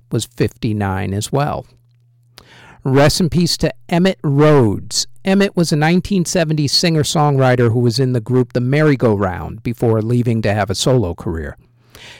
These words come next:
His nineteen seventy self-titled debut solo album is considered by some as one of the greatest albums of the nineteen seventies. Emmett's cause of death was not announced.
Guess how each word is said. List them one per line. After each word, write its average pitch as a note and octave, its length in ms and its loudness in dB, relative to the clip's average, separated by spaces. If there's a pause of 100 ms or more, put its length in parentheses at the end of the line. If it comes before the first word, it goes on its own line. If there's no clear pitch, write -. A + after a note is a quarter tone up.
His C3 200 -2
nineteen G#3 540 2
seventy D#3 480 0
self-titled C#3+ 800 -2
debut F#3 500 2
solo D#3 540 2
album F#2+ 320 -2
is C3 140 -4
considered D#3 560 -2
by C3+ 160 2
some D#3+ 420 -2
as A#2+ 140 -4
one A#2+ 140 -2
of A2+ 60 -4
the A#2 80 -4
greatest C#3 540 0
albums B2+ 420 0
of C3 120 -2
the C3 80 -2
nineteen A2 520 -4
seventies. B2 800 -4 (800)
Emmett's D3+ 320 0
cause B2 340 -2
of A#2 140 -6
death C#3+ 320 -2
was A2+ 220 -4
not G2+ 180 -2
announced. D3+ 680 -2